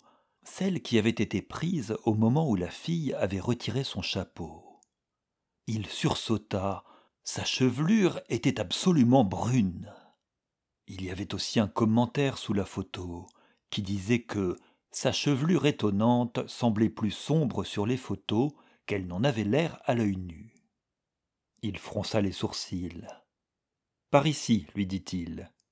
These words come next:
puis il écarquilla à nouveau les yeux de surprise. Car au soleil de midi,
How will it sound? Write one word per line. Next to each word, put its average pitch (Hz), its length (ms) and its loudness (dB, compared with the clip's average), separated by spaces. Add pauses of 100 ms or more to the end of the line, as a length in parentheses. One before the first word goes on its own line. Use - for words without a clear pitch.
(220)
puis 170 240 -2
il 98 100 0
écarquilla 120 720 -2
à 95 80 0
nouveau 101 400 0
les 101 240 0
yeux 135 80 0
de 104 120 -6
surprise. - 800 -12 (1080)
Car 156 440 -2
au 139 80 2
soleil 165 420 2
de 98 140 0
midi, 120 580 0